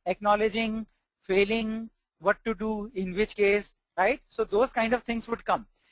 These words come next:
So naturally, if you are going for a reliable thing, of course,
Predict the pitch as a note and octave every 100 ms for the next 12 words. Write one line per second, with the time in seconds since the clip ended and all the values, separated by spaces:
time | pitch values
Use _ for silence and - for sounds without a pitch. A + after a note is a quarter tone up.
0 | _ _ - G#3 - _ - F3 G3 C4+
1 | D4+ C#4 C4 D4+ _ _ _ G3 B3+ C4
2 | G#3+ B3 B3+ C#4 B3+ G#3+ E3+ F3 F#3 A#3+
3 | B3+ C4 D4 - _ _ - G3+ - C4+
4 | D#4 -